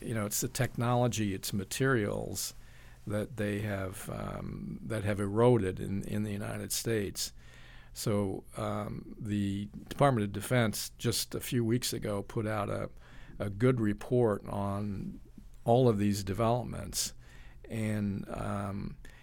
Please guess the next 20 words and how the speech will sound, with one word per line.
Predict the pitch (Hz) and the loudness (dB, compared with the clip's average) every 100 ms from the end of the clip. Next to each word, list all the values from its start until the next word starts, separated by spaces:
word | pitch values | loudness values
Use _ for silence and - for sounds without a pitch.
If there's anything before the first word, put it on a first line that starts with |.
| - | -6
it's | 120 107 | -4 -2
going | - 123 127 | 2 6 6
to | 107 | 4
be | 101 104 | 4 4
used, | 104 117 127 107 98 98 | 4 6 6 6 2 -2
this | 101 - | -4 -4
report, | 104 104 - 117 104 - - - - | -4 -4 0 0 0 -2 -10 -20 -6
to | - 101 | -4 -2
guide | 101 117 123 113 110 90 98 - | 0 2 4 2 0 -4 -8 -6
trade | - 135 131 113 | 0 4 4 4
policy | 117 104 107 - 104 98 113 127 - - - - - | -2 0 -2 -2 -2 -4 -4 -8 -12 -18 -16 -12 -4
and | 110 | 0
a | 107 | 0
policy | - 117 113 113 - 104 101 98 - - | 2 4 6 4 4 2 0 0 -4 -4
of, | 110 110 101 98 95 - - - - - | -4 -2 -2 -2 -4 -8 -10 -14 -14 -10
um, | 90 - - 85 - - - - - | -6 -4 -6 -6 -10 -14 0 0 2
allowing | 101 110 117 117 113 107 110 | 2 2 2 2 2 0 -2
or | 107 98 | -2 -2
not | 101 110 110 | 0 2 2
allowing, | 104 101 110 104 101 101 | 0 0 -2 -2 -4 -6